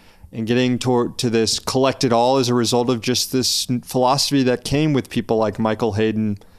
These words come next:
former N S A director, um, and Keith Alexander, who came after him. And n-, we're learning also goes decades before that, in which officials realize they have the technological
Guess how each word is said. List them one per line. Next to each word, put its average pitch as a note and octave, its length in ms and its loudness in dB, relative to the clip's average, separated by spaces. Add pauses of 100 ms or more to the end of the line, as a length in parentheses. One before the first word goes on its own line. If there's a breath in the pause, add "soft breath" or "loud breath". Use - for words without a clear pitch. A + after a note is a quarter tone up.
former G#2+ 340 0
N A2 120 0
S A2 180 -2
A A2 100 0
director, G#2+ 560 -2 (320 soft breath)
um, G2+ 460 -4
and A2+ 120 -6
Keith B2 240 0
Alexander, G#2+ 760 0 (200 soft breath)
who A#2 100 -4
came A2+ 200 0
after G#2 320 0
him. G#2 300 0 (540 soft breath)
And B2+ 360 0 (720 soft breath)
n-, B2 280 0
we're B2+ 100 4
learning B2+ 500 2
also B2+ 400 0
goes A#2 400 0
decades A#2 540 0
before D3+ 400 0
that, G#2+ 380 -2 (340 loud breath)
in A#2 160 -2
which B2+ 160 -2
officials C3+ 640 0
realize B2+ 560 2
they B2 120 2
have B2+ 340 2
the C#3+ 80 2
technological B2+ 1000 0